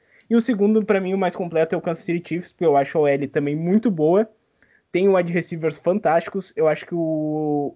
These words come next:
os running backs ali deixam um pouco a desejar, principalmente com a saída do Damian Williams, mas aí o Patrick Mahomes compensa muito bem, passando a bola, correndo, fazendo mágica, fazendo de tudo, principalmente pelo quarterback, né, que o Patrick Mahomes é fantástico, a gente já sabe disso,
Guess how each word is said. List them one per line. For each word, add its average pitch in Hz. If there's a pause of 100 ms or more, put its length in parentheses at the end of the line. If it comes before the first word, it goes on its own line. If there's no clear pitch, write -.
os 151
running 165
backs 151
ali 147 (480)
deixam 180
um -
pouco 170
a 180
desejar, 165
principalmente 165
com 170
a 156
saída 156
do 151
Damian 156
Williams, 196
mas 190
aí 185
o 180
Patrick 175
Mahomes 160
compensa 151
muito 190
bem, 170 (400)
passando 156
a 143
bola, 156
correndo, 156
fazendo 143
mágica, 143
fazendo 151
de 180
tudo, 180 (160)
principalmente 240
pelo 226
quarterback, 196
né, 120
que 135
o -
Patrick -
Mahomes 151
é 160
fantástico, 160
a 147
gente 147
já 139
sabe 143
disso, 147